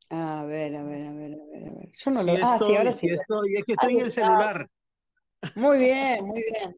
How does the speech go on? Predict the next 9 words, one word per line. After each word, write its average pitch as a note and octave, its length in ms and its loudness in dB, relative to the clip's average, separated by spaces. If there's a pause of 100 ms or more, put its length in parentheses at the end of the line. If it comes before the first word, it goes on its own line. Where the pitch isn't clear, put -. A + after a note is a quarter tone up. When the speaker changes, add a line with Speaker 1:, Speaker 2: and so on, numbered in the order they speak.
Speaker 1:
muy G3 200 -8
bien. F#3 320 -4 (420)
Eh, F#3 600 0
te F#3+ 160 -4
cuento, A3+ 680 0
te F#3 160 -6
cuento, G3 880 -6
<laughs> - 40 -20
eh, G3 560 -2